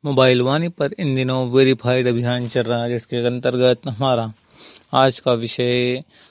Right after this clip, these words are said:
करो नशे से दूरी और जिंदगी जियो पूरी कार्यक्रम के तहत।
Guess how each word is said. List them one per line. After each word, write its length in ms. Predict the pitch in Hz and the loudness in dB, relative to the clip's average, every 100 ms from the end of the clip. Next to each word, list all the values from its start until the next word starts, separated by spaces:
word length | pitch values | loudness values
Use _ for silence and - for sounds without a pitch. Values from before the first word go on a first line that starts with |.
| _ - | _ 0
करो 240 | 135 135 127 | 4 6 4
नशे 340 | 131 127 160 | 0 -2 -4
से 200 | - 131 | 0 -2
दूरी 600 | 113 127 127 127 131 - - | 0 0 0 0 -2 -6 -6
और 520 | 151 127 123 117 117 | 2 4 6 2 -2
जिंदगी 760 | 123 135 120 127 135 127 120 120 | -10 -10 -6 -2 0 0 0 -2
जियो 420 | 113 117 120 123 _ | -2 -2 0 -2 _
पूरी 240 | 127 123 123 | 0 0 0
कार्यक्रम 540 | 117 117 113 123 123 | 2 2 2 -2 -6
के 140 | - | -8
तहत। 380 | 113 - 113 113 | -12 -10 -12 -14